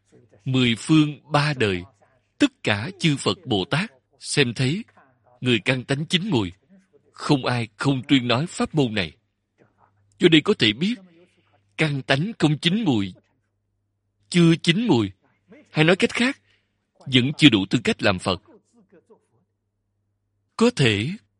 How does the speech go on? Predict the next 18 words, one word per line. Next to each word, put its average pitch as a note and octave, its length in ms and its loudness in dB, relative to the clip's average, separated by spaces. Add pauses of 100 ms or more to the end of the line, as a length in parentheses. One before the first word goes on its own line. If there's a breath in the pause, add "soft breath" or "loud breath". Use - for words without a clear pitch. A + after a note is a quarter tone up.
(200)
có A3 100 0
tư F3 260 2
cách F3+ 140 0 (140)
làm A2 260 -2
Bồ G#2 260 0
Tát, G3+ 200 -2 (1040)
Phật - 300 0
liền A2+ 300 0
tuyên C3+ 220 2
nói C#3+ 260 2
các G3+ 160 -2
pháp - 300 -6
môn D3 360 0
Đại F#2+ 220 2
Thừa G#2+ 220 -4
khác. F#3 260 -8 (1400)
Xem C#3 360 2
thấy D#3+ 320 0